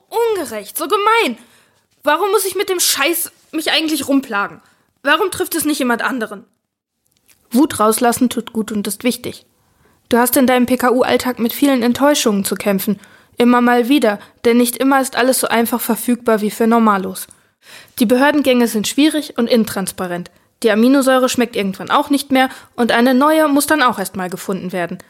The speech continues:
Die Kalorien und die Fee zählen sich auch nicht von selbst. Sagen wir es doch mal ehrlich, das P-K-U-Leben ist anstrengender.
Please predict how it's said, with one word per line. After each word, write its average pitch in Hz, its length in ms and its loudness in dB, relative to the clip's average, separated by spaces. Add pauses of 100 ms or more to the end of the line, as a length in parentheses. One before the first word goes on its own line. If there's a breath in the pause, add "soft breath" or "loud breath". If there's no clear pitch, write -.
(360 soft breath)
Die 226 80 -4
Kalorien 233 520 2
und 247 140 0
die 202 60 -8
Fee 254 340 -2
zählen 262 360 2
sich 226 180 0
auch - 160 -2
nicht 190 180 -10
von 185 160 -6
selbst. 170 380 -4 (420 soft breath)
Sagen 269 320 0
wir 233 80 2
es 220 80 -4
doch - 180 -6
mal 202 140 -4
ehrlich, 240 420 0 (220 soft breath)
das 220 140 -2
P-K-U-Leben 254 680 2
ist 220 160 -6
anstrengender. 185 600 -10